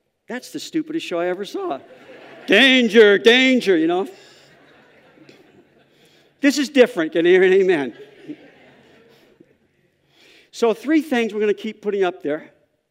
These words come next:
Number one, Ruth came to the field of Boaz. Secondly, Ruth found favor in the eyes of Boaz. And third, Ruth was family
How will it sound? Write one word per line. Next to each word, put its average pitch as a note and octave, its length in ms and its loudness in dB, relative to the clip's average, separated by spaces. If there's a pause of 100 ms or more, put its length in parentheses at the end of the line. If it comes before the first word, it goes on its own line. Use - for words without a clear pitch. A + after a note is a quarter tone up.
(380)
Number B3+ 220 0
one, G#3 200 0
Ruth C#4 280 -4
came C4 320 -4
to A#3 100 -14
the F#3 100 -6
field F3+ 400 -4
of D3+ 120 -10
Boaz. C3+ 680 -8 (520)
Secondly, G#3+ 680 -6 (1700)
Ruth C4+ 360 0
found G#3+ 380 -2
favor A#3+ 520 -2
in G#3 180 -2
the G#3+ 160 -6
eyes B3+ 520 -8
of C3 200 -12
Boaz. C3 680 -10 (240)
And E3 160 -8
third, G#3 480 0 (1300)
Ruth B3+ 480 0
was F3 200 -6
family E3 840 -6